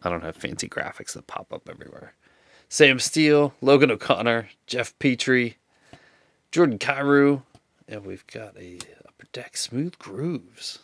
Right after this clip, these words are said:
These look really cool. Adam Fox. Those are really neat looking inserts.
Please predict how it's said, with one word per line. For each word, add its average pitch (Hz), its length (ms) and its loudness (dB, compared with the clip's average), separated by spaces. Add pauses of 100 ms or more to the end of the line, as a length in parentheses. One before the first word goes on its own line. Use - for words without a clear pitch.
(120)
These 131 220 -12
look - 200 -18
really 87 280 -16
cool. 113 420 -16 (180)
Adam 117 340 -12
Fox. - 720 -10 (3500)
Those 151 160 -2
are 113 100 -2
really 98 640 -6
neat 98 280 -10
looking 95 220 -10
inserts. - 640 -12